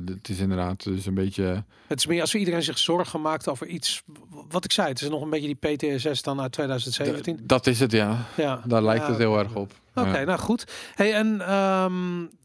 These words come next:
Speaker 2: eh, betekent het feit dat de Taproot code nu gemerged is, ook automatisch dat die bij de volgende, ehm, release geactiveerd wordt?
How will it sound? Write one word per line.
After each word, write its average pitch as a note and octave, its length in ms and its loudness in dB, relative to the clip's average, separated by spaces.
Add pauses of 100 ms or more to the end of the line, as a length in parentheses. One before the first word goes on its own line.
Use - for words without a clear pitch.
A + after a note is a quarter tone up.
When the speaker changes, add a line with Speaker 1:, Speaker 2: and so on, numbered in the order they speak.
(120)
Speaker 2:
eh, C#3+ 680 -2 (360)
betekent G3+ 540 0
het C#3 120 -8
feit - 320 0
dat - 280 -4 (120)
de C3+ 380 -2
Taproot D3 340 0
code C#3+ 280 0
nu C3 100 -2
gemerged C3+ 720 -2
is, A3 320 0 (100)
ook - 240 -4
automatisch E3 800 0
dat C#3 160 -2
die D3+ 100 -6
bij C3+ 160 2
de B2+ 80 -2
volgende, C#3 800 0 (460)
ehm, C3+ 800 -2
release C#3+ 380 -2
geactiveerd C3 840 -2
wordt? - 240 -4